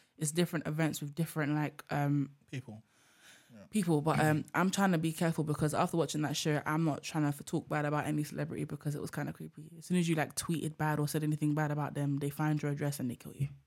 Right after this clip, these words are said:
Speaker 1: But, you know, it was, it was interesting. Obviously, um, by Donald Glover, so Childish, Ch-, Childish
Speaker 2: Pa-,
Speaker 1: Gambino.
Speaker 2: pardon?
Speaker 1: By Donald Glover, Childish Gambino.
Speaker 2: Is it Glover or Glover?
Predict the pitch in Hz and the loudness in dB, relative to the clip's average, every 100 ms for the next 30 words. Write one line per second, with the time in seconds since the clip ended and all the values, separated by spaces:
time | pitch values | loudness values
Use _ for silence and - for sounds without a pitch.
0 | - 226 277 277 214 202 208 226 220 190 | -2 2 6 6 6 6 4 6 4 4
1 | 185 190 190 180 170 165 160 156 156 160 | 4 2 2 2 0 0 0 2 2 0
2 | 160 156 165 156 160 156 151 147 151 - | 0 2 2 2 0 -2 0 0 -2 -4
3 | 147 147 147 156 - - - _ - 170 | -4 -2 -2 -4 -10 -20 -20 _ -6 -4
4 | 160 - - - - 165 - 160 160 160 | -4 -6 -18 -8 0 0 0 0 4 6
5 | 147 185 - - - - 185 180 202 190 | 6 4 2 -20 -12 0 2 6 6 4
6 | - 202 196 147 147 - 175 175 175 175 | 4 2 4 2 -2 0 0 0 0 0
7 | 208 139 147 - 110 151 - 135 160 139 | 2 0 0 -2 0 0 2 6 6 6
8 | 123 - 117 90 | 2 4 2 0